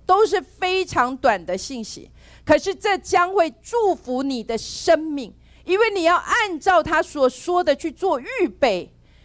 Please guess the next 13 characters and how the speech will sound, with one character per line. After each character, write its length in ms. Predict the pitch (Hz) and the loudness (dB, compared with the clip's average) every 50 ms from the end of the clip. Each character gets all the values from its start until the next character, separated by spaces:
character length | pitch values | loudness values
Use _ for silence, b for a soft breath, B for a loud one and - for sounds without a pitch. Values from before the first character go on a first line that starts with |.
| b b | b b
你 220 | 269 311 311 277 | 2 2 2 2
就 300 | 262 - - 453 466 440 339 | 0 2 2 4 4 4 4
能 180 | 294 277 277 | 2 0 -2
够 180 | 269 339 320 294 | 2 2 2 2
度 480 | - - - - 494 508 453 370 311 277 | 0 -4 -6 -2 0 2 4 2 2 2
过 260 | - - 359 302 254 | 2 4 4 4 4
所 340 | 247 - - 302 254 233 220 | 2 0 2 4 4 4 4
谓 240 | 262 359 427 381 - | 4 2 2 2 0
的 160 | - 247 - - _ - | 0 -2 -2 -2 _ -2
危 340 | 262 247 226 214 202 220 220 | 2 4 4 4 2 -2 -8
机 500 | 202 - - - - 233 254 247 254 240 | -14 -18 -16 -14 -12 -10 -10 -10 -10 -10
时 300 | - - - 165 160 135 _ | -12 -12 -14 -14 -16 -18 _
刻。 260 | - - 233 208 - | -10 -8 -6 -6 -6